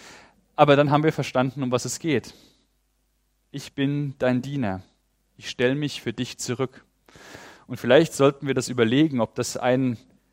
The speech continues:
Output aus Refocus ist, dass wir jetzt hier Servus als Grußformel durchsetzen für unsere Gemeinde.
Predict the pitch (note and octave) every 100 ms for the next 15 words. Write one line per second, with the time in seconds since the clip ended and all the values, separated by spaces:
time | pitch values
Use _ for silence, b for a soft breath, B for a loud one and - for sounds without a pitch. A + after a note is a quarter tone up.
0 | _ - D3 D#3+ - C3+ - A#2+ - A#2+
1 | - D3+ C#3+ A#2+ A#2+ - A2+ B2 A#2+ A#2
2 | - A#2 - A#2+ C#3 C3 G#2+ A2 - C3+
3 | D#3 - G#2 G#2+ G2 A2+ A2 - G2+ -
4 | G#2 G2 - G#2+ A#2+ A#2 A#2 G#2+ G#2+ A2
5 | G#2+ F#2+